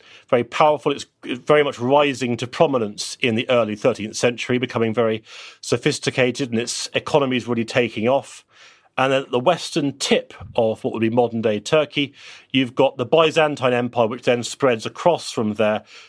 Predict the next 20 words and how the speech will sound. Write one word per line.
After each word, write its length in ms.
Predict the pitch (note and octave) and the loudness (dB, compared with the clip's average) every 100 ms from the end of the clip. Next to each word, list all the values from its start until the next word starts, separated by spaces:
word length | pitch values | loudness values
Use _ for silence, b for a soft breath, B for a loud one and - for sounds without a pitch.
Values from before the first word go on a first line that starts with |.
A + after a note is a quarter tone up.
| B - | B 0
through 160 | D#3 | 0
its 160 | B2+ - | 0 -4
capital 420 | C#3 B2 - A2+ | -4 -4 -2 0
of 140 | A2 | 0
Constantinople 840 | - A2+ A#2+ G#2+ A#2 G#2+ G#2 A2 A2 | -2 0 0 -2 -2 -2 -2 -6 -4
into 280 | B2+ A2+ A2 | -4 -4 -4
Greece 400 | - A2+ G#2 - | -2 -2 -2 -4
and 100 | G2+ | -6
the 60 | |
Balkans 480 | G2 A2+ G#2+ A2 G#2 | -2 -2 -2 -4 -2
and 100 | G#2+ | -4
that 140 | G#2+ G#2 | -4 -6
sort 140 | G2+ | -8
of 100 | G2 A#2 | -2 -2
area 260 | G2+ G2 | -2 -4
as 140 | F#2 B2+ | -2 0
well. 200 | B2 B B - | 0 B B 0
Another 220 | C3 A#2+ | 0 0
major 480 | B2 C#3 C#3 A#2+ A#2 | 0 0 0 -2 -6
player, 400 | - A2+ G#2 | -2 -2 -2